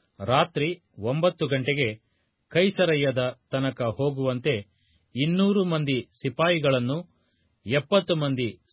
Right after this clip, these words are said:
ಸವಾರರನ್ನು, ಇನ್ನೂರು ಮಂದಿ ಬಲ್ಲೆಯವರನ್ನು ಸಿದ್ಧ ಮಾಡಿರಿ ಮತ್ತು ಕುದುರೆಗಳನ್ನು ಸಿದ್ಧ ಮಾಡಿ ಪೌಲನನ್ನು ಹತ್ತಿಸಿ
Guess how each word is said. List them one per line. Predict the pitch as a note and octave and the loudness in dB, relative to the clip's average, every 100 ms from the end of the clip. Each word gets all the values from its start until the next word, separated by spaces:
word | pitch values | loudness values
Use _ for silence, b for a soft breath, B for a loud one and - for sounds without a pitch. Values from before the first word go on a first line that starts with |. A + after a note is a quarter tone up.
| - | -4
ಸವಾರರನ್ನು, | B2+ D3 E3 D3+ B2+ A#2+ D3+ E3 _ _ _ _ _ - | 0 2 2 2 0 -2 -4 -8 _ _ _ _ _ -6
ಇನ್ನೂರು | C3+ D#3+ F#3+ G3 F3 | -2 0 2 2 2
ಮಂದಿ | D3+ C3+ B2 - _ - F2+ | 0 0 -2 -4 _ -12 0
ಬಲ್ಲೆಯವರನ್ನು | C#3 F3+ F#3 D#3+ C#3 B2 C#3 B2 A#2+ _ _ - | 2 4 2 2 2 0 -2 -4 -8 _ _ -12
ಸಿದ್ಧ | - D#3 E3 | -6 -2 0
ಮಾಡಿರಿ | D3+ C3+ C3 A#2 A#2+ - _ _ _ _ _ - | 2 0 0 -2 -6 -10 _ _ _ _ _ -6
ಮತ್ತು | C3+ C#3+ D3 C3 - _ _ _ _ | -4 -2 -4 -4 -10 _ _ _ _
ಕುದುರೆಗಳನ್ನು | - E3 F#3+ E3+ D3 C#3+ C#3+ G2+ | -4 2 4 4 2 2 -2 -6
ಸಿದ್ಧ | - - - C#3+ D#3+ | -12 -12 -4 0 2
ಮಾಡಿ | D3 C3 C3+ E3+ _ _ _ _ _ - | 2 0 -2 -6 _ _ _ _ _ -2
ಪೌಲನನ್ನು | E3 F#3+ G3 E3+ D3 C#3 A#2 F#2+ | 2 4 4 4 0 -2 -4 -4
ಹತ್ತಿಸಿ | C#3 - C3+ C#3 D3+ D#3+ | -4 -2 -6 -4 -8 -10